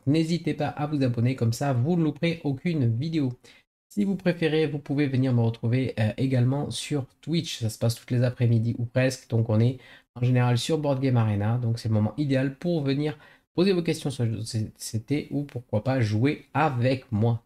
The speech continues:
J'arrive sans bégayer. Et enfin, eh bien, si le focus de fragments aujourd'hui vous plaît et que vous désirez vous procurer le jeu, vous trouverez en description de cette vidéo un lien affilié Philibert qui vous permettra d'acheter le jeu et de me soutenir par la même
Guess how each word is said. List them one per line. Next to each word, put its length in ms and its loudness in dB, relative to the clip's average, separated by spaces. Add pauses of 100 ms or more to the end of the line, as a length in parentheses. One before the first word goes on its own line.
(140)
J'arrive 360 0
sans 360 -6
bégayer. 680 2 (800)
Et 60 4
enfin, 420 2
eh 80 2
bien, 180 2
si 140 -4
le 40 -6
focus 300 0
de 80 2
fragments 320 0
aujourd'hui 320 0
vous 160 -2
plaît 200 0
et 40 -4
que 80 -6
vous 180 0
désirez 600 -2
vous 100 -2
procurer 480 -2
le 100 2
jeu, 200 2
vous 200 0
trouverez 380 -2
en 60 4
description 440 -2
de 80 0
cette 180 -2
vidéo 260 2
un 60 4
lien 180 4
affilié 320 2
Philibert 480 0
qui 80 -10
vous 80 -4
permettra 340 0
d'acheter 240 -4
le 60 -2
jeu 200 0 (480)
et 60 0
de 100 2
me 100 4
soutenir 600 0 (140)
par 300 0
la 180 2
même 460 2